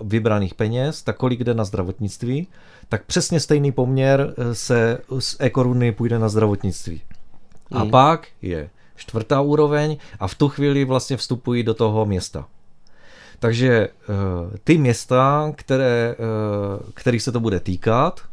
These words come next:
Speaker 1: odkud pocházejí ti obyvatelé, kteří budou uživateli vlastně e-koruny, tak ty města budou mít založený účet u e-koruny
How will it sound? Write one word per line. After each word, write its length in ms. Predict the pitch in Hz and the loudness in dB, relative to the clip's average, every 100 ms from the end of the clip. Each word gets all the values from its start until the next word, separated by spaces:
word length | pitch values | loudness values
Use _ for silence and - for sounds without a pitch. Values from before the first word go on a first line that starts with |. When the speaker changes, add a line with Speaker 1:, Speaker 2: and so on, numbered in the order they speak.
| - - | -12 -10
Speaker 1:
odkud 540 | 113 117 - 113 143 120 | -8 -6 -4 -4 -4 -4
pocházejí 540 | - - 127 120 131 131 | -2 0 0 2 0 0
ti 180 | 123 113 | -2 -2
obyvatelé, 680 | 107 110 113 120 117 120 | 0 0 0 2 2 0
kteří 300 | - 117 110 | -2 -4 -4
budou 220 | 104 110 110 | -2 -2 -2
uživateli 720 | 104 107 113 117 110 113 113 | -2 -2 0 0 0 0 -4
vlastně 360 | - 104 - 92 | -6 -6 -6 -6
e-koruny, 540 | 92 107 113 123 147 170 - - - - | -6 -4 -2 -2 -2 -6 -16 -20 -20 -4
tak 180 | 113 - | -2 0
ty 160 | 139 139 | 2 2
města 400 | 127 - 139 127 | 2 0 0 0
budou 280 | 120 123 | 2 2
mít 220 | 123 123 113 | 2 0 0
založený 480 | 113 117 113 104 | 0 2 2 0
účet 460 | 98 101 135 139 139 | 0 -2 -2 -2 -4
u 160 | 113 117 | -10 -6
e-koruny 640 | 113 135 123 123 127 135 | -6 -4 -4 -2 -2 -4